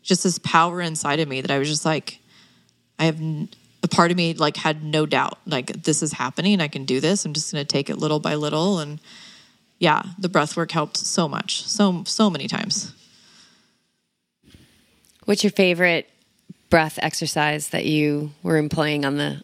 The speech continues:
Speaker 2: on the trip?
Speaker 1: Probably the in four, hold seven, out eight is probably the one I did the most. Yeah.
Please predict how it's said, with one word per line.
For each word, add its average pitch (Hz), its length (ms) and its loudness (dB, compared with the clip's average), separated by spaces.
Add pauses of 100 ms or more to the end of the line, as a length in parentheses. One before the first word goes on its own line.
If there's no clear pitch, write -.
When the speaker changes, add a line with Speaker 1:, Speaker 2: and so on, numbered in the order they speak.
Speaker 2:
on 156 100 2
the 151 80 2
trip? - 260 0 (3750)
Speaker 1:
Probably 294 320 4
the 170 320 2
in 180 220 2
four, 170 680 2 (1160)
hold 165 320 2
seven, 156 360 -2
out - 280 0
eight 147 420 -2
is - 80 -2
probably 151 220 2
the 156 80 -4
one 147 140 -4
I 143 140 -4 (240)
did 165 180 2
the 156 60 -4
most. 151 460 -2 (180)
Yeah. 143 360 0